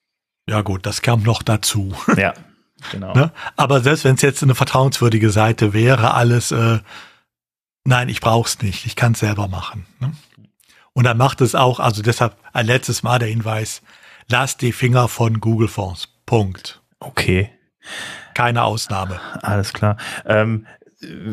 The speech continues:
Speaker 2: ist jetzt fast schon wieder dasselbe Thema, eine Datenverarbeitung bei Google hast du jetzt gerade noch da liegen.
Speaker 1: Ja, äh, da geht's aber jetzt andersrum. Äh, ich weiß nicht, äh, was ihr in den Nachrichten die letzte Zeit mitbekommen habt. Äh,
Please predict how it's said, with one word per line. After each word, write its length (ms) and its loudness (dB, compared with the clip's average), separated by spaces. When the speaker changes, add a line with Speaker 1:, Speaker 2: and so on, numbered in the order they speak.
Speaker 2:
ist 140 -4
jetzt 160 0
fast 280 -4
schon 120 0
wieder 120 4
dasselbe 380 2
Thema, 260 0
eine 120 0
Datenverarbeitung 720 0
bei 120 2
Google 280 0
hast 200 2
du 40 0
jetzt 140 -2
gerade 180 0
noch 120 -2
da 100 2
liegen. 320 2
Speaker 1:
Ja, 640 2
äh, 240 4
da 100 2
geht's 200 0
aber 220 4
jetzt 240 0
andersrum. 580 0
Äh, 200 4
ich 140 0
weiß 180 2
nicht, 200 -4
äh, 560 4
was 180 2
ihr 80 -2
in 60 0
den 120 4
Nachrichten 500 0
die 80 2
letzte 220 0
Zeit 280 0
mitbekommen 560 2
habt. 200 0
Äh, 480 2